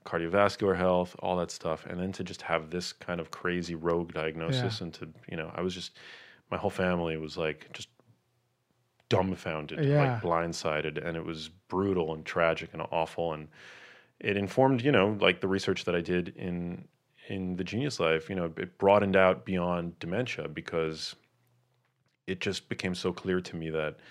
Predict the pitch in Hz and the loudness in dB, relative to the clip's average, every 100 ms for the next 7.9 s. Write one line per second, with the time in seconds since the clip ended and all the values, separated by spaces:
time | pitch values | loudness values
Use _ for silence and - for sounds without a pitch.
0 | - - - - _ _ 87 - 92 92 | -20 -20 -20 -20 _ _ -6 -6 -4 -2
1 | 82 82 78 82 87 73 78 80 80 78 | 0 0 2 2 4 2 -2 -10 -10 -10
2 | 80 - 82 80 98 95 80 90 92 90 | -12 -8 -8 -4 -2 0 0 0 0 2
3 | 90 82 82 85 85 76 - 87 85 82 | 2 0 -2 -2 -2 -8 -8 -6 -4 -4
4 | 80 85 92 71 71 - 73 73 73 80 | 0 0 0 -4 -8 -8 -6 -8 -8 -2
5 | 80 - 85 80 76 82 87 - - - | -2 -2 -6 -4 -2 -2 -2 -4 -10 -4
6 | 127 117 123 139 120 - _ _ - - | -4 -6 -6 -4 -6 -12 _ _ -8 -2
7 | 139 127 127 131 120 123 139 131 | -2 0 -2 -2 0 0 2 0